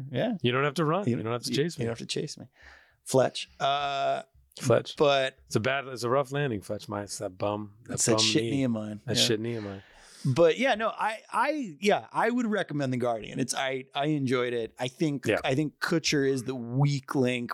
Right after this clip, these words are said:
Speaker 1: but I do think Costner has enough of that real great hangdog Costner.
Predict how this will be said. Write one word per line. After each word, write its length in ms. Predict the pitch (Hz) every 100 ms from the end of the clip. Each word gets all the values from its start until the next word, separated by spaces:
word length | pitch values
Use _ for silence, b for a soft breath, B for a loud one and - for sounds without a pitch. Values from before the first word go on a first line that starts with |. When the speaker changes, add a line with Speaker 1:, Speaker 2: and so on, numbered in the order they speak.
| -
Speaker 1:
but 100 | 135
I 80 | 120
do 260 | 110 131
think 480 | 117 - 117 104 - -
Costner 760 | - 127 110 - 117 113 107 92 b b b
has 200 | 135 127
enough 300 | 127 113 107
of 60 | 117
that 160 | 107 -
real 340 | 123 117 110 104
great 420 | 120 110 110 - _ _ _
hangdog 800 | - 127 113 104 113 104 101 95 - -
Costner. 720 | 120 101 95 123 104 101